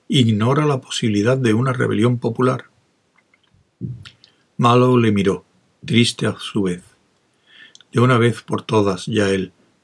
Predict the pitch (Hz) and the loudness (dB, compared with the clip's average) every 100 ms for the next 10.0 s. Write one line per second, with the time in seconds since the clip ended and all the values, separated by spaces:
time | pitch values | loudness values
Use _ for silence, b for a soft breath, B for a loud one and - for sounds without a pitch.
0 | _ 123 139 151 131 104 107 151 143 139 | _ 0 2 2 0 -2 0 0 0 -2
1 | 127 - 143 131 110 104 101 104 101 107 | -4 -2 0 0 0 -2 0 0 0 -4
2 | - - - 110 95 113 107 123 135 - | -8 -20 -8 -6 -6 -8 -4 -4 -4 -10
3 | _ _ _ _ _ _ _ _ _ _ | _ _ _ _ _ _ _ _ _ _
4 | _ _ _ _ _ - - - 92 113 | _ _ _ _ _ 0 0 0 2 4
5 | 120 104 98 - 104 117 117 98 - 98 | 4 4 2 0 0 0 0 -4 -4 -8
6 | - - 90 _ _ _ _ _ _ _ | -6 -8 -8 _ _ _ _ _ _ _
7 | _ _ _ _ _ _ _ _ _ _ | _ _ _ _ _ _ _ _ _ _
8 | _ _ 135 - 185 185 147 139 151 123 | _ _ -2 4 4 6 4 4 4 2
9 | 107 131 127 110 - 127 123 110 87 | 0 -2 -2 -2 -2 0 0 0 -4